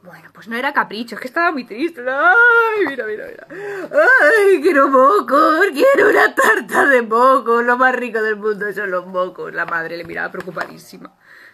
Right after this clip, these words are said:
Mira, claro, es que para una madre,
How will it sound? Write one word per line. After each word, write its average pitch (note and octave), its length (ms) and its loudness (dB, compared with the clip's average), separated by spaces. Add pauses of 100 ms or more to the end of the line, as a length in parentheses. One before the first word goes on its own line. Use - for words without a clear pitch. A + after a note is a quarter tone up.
Mira, - 280 -20 (640)
claro, - 220 -20
es - 80 -20
que - 100 -20
para G3+ 180 -10
una F#3+ 160 -10
madre, E3+ 420 -12